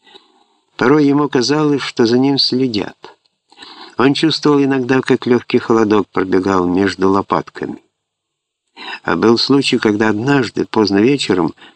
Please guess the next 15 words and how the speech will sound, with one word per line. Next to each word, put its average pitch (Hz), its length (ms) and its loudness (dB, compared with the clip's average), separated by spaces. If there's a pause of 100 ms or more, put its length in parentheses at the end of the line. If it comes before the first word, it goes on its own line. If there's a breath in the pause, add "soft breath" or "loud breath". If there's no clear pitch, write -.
(500 soft breath)
он 101 180 2
бродил 117 440 2
по 117 200 0
лесу 101 320 0
в - 40 -10
поисках 101 520 0
потерявшегося 90 880 -2
теленка, 117 680 0 (1200)
а 92 160 -4
кто-то 139 440 2
шмыгнул 117 720 0
от - 160 -6
него 101 240 2
в - 80 -14
кусты. - 720 -6